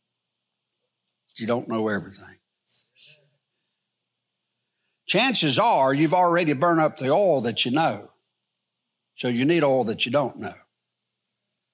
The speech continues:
Anybody get a witness? Because the oil we pour out of what we've lo-, learned and the Holy Ghost has given us, and that's good, but that is spent oil.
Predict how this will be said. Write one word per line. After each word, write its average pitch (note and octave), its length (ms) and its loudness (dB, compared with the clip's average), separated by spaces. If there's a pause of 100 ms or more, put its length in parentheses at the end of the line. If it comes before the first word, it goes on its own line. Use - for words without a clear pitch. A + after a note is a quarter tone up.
(160)
Anybody G#2+ 360 -6
get A2+ 100 -4
a D3 60 -4
witness? - 560 -4 (880)
Because C#3+ 320 0
the B2+ 100 2
oil F#3+ 380 2
we C#3+ 160 0
pour F3 260 0
out G#3+ 200 2
of D#3 120 -2
what D#3+ 180 0
we've C3+ 200 -2
lo-, E3+ 340 2
learned D#3 460 2
and B2 80 0
the C3+ 80 2
Holy D3+ 200 0
Ghost D#3+ 300 0
has G2+ 140 -4
given E3+ 340 0
us, - 340 -4 (400)
and D3 120 0
that's E3+ 240 2
good, E3+ 480 0 (200)
but C#3+ 140 -2
that G3+ 220 0
is D#3 160 2
spent - 420 0 (100)
oil. B2+ 360 0